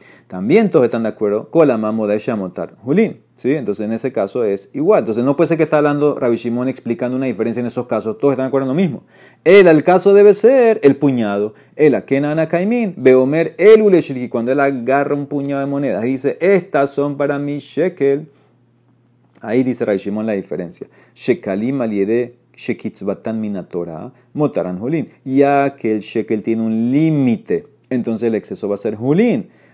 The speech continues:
Hatat al yede shen kitzaba minatora motaran nedaban. El hatat, como no tiene límite, entonces el exceso va a ser nedaba.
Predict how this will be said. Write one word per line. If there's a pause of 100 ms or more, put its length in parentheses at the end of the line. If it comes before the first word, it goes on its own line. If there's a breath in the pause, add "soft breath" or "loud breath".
Hatat
al
yede
shen
kitzaba
minatora
motaran
nedaban.
El
hatat,
como
no
tiene
límite,
entonces
el
exceso
va
a
ser
nedaba.